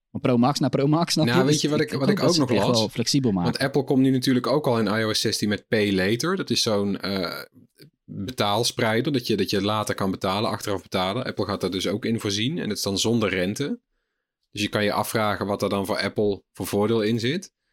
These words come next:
Speaker 2: Maar al-, als zij dit ook gaan doen, dan hebben ze aan de ene kant heb je dus klantenbinding. Want als je een abonnement op een iPhone hebt, nou, dan ga je echt nergens meer heen. Dan stap je niet zo snel meer over.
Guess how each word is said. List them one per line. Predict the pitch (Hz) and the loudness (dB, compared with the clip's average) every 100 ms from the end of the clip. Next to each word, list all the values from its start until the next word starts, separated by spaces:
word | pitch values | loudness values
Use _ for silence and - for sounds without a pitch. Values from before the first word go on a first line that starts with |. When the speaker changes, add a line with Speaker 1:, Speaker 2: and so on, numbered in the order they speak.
| _ _ _ _ _ _ _ _ | _ _ _ _ _ _ _ _
Speaker 2:
Maar | - 110 113 | -2 0 0
al-, | - 82 - 139 139 | -2 -8 -6 -6 -2
als | 131 | 0
zij | 131 131 | 2 0
dit | 131 | 2
ook | 139 180 | 2 2
gaan | 117 | 0
doen, | 104 113 | 0 2
dan | |
hebben | 135 120 | 2 2
ze | 120 | 0
aan | |
de | 110 | 0
ene | 135 147 | 0 0
kant | - 101 | -2 -4
heb | 101 | -4
je | |
dus | 95 | -6
klantenbinding. | - 92 104 113 104 131 160 | -2 0 0 -2 0 0 0
Want | 131 98 | -2 0
als | 90 - | -2 -2
je | |
een | 101 | -2
abonnement | 101 107 110 101 | 0 0 0 -2
op | - | -4
een | 90 | -2
iPhone | 107 - 92 | -2 -2 -4
hebt, | 85 - | -4 -4
nou, | 95 | -4
dan | 80 - | -6 -6
ga | |
je | 85 - | -4 -2
echt | 92 | -2
nergens | 113 101 98 | 0 -2 -2
meer | 104 | -2
heen. | 98 120 190 | -2 -4 -6
Dan | 98 | -6
stap | - 95 | -4 -4
je | 95 | -2
niet | 95 | -2
zo | 92 | -2
snel | 98 92 | -2 -2
meer | 85 | -2
over. | 90 95 202 | -2 -4 -6